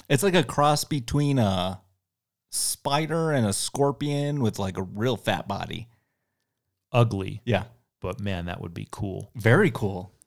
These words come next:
Speaker 2: So that's what I want. That's the creature, is the Jerusalem cricket or the child of the earth coming into the evil nature of whatever the hell is on that
Speaker 1: Ooh.
Speaker 2: ship. And it grows it into a larger size with all of the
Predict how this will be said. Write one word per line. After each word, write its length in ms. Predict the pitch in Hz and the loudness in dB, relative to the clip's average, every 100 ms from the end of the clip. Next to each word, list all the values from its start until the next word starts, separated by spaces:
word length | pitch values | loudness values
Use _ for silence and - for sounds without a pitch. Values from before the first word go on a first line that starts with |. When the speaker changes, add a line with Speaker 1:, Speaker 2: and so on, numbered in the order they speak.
| _ _ _ _ | _ _ _ _
Speaker 2:
So 120 | - | -6
that's 240 | 110 117 117 | 2 4 4
what 100 | 101 | 2
I 60 | |
want. 240 | 92 87 82 | -2 -4 -4
That's 220 | 95 - | -4 -4
the 80 | 104 | -6
creature, 400 | - 90 - 90 | -6 -8 -6 -6
is 260 | 90 90 - | -4 -6 -6
the 120 | 95 | -8
Jerusalem 600 | 85 92 101 113 120 104 | -4 -2 0 0 0 -2
cricket 400 | - 110 110 104 | 0 -2 0 -2
or 120 | 113 95 | -4 -6
the 80 | 87 | -4
child 300 | - 107 101 | 0 2 0
of 120 | 92 | -2
the 140 | 98 | -2
earth 340 | 95 95 - _ _ _ _ _ _ | 0 -2 -6 _ _ _ _ _ _
coming 300 | 113 104 101 | 0 4 4
into 640 | 95 - 104 98 95 92 | 2 2 2 4 4 0
the 200 | 87 95 - | -2 -6 0
evil 320 | 135 110 104 | 2 4 4
nature 680 | 101 104 - 110 98 95 - _ _ _ _ _ | 4 4 2 2 2 0 -6 _ _ _ _ _
of 160 | 113 92 | -4 -2
whatever 400 | 95 98 104 101 | -2 0 0 0
the 120 | 92 | -4
hell 280 | - 101 98 | -2 0 0
is 140 | 90 | 0
on 200 | 95 95 135 | 0 4 4
that 120 | 220 | 6
Speaker 1:
Ooh. 60 | 135 | 4
Speaker 2:
ship. 400 | 98 110 117 - - _ _ _ _ | 4 2 0 -2 -4 _ _ _ _
And 180 | - 101 | -6 -4
it 120 | 98 | -4
grows 380 | - 101 107 104 | -2 2 4 4
it 80 | 104 | 4
into 460 | 101 104 - 104 98 | 4 2 2 2 2
a 80 | |
larger 420 | 92 95 104 101 98 | 0 2 2 2 -2
size 440 | - 107 101 95 | 2 2 2 0
with 180 | 92 104 | -2 -2
all 180 | 95 95 | -2 -2
of 140 | 90 | -4
the 500 | 92 98 92 92 98 | -4 -4 -4 -6 -8